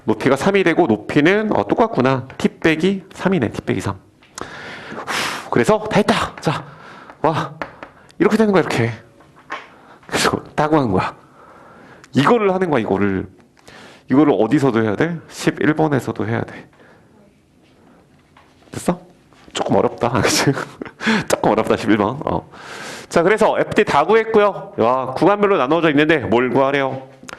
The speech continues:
미분이 가능하지 않은 걸 구하래. 얘들아, 연속성은 보장돼 있다.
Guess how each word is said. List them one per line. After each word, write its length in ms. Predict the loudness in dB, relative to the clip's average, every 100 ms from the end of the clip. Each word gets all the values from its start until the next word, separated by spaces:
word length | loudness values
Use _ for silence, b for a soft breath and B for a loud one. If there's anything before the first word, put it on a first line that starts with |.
| B B B B
미분이 600 | 0 2 2 0 -2 -6
가능하지 440 | -2 0 0 2 2
않은 220 | 2 2
걸 120 | 2
구하래. 340 | 2 0 -2 -10 -18 B B B B B B B B
얘들아, 460 | 2 4 2 -4 -12 -12 0
연속성은 480 | 2 2 2 2 2
보장돼 400 | 2 2 2 0
있다. 380 | 2 -2 -2